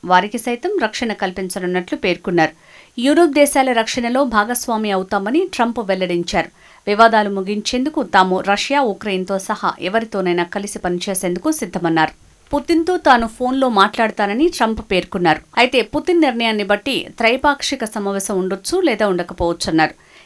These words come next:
ఈ సమావేశం అనంతరం తన నుంచి ఫోన్ కాల్ కోసం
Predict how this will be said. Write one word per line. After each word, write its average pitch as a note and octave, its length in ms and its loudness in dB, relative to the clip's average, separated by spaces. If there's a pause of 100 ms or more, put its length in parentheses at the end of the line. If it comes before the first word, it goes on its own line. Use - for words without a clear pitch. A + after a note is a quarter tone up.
(120)
ఈ C4+ 40 2
సమావేశం C#4+ 580 4
అనంతరం A#3 440 0
తన - 440 -2
నుంచి C4 340 -2
ఫోన్ A#3 360 -2
కాల్ G3 220 0
కోసం D4 460 -2